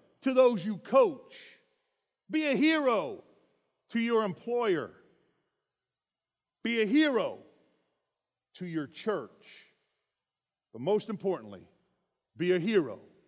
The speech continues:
for Jesus Christ. Let's pray. God,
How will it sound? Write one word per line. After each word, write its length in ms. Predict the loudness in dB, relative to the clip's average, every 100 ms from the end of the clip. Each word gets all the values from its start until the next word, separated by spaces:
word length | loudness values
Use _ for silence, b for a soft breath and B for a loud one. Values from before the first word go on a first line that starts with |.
| _ _ _ _ _ _ _ -14
for 100 | -12
Jesus 400 | -14 -16 -18 -20
Christ. 420 | -20 -20 _ _ _ _ _ _ _
Let's 280 | -12 -12 -12
pray. 340 | _ -14 -14 -18 _ _ _ _ _ _ _
God, 400 | -2 0 -2 -4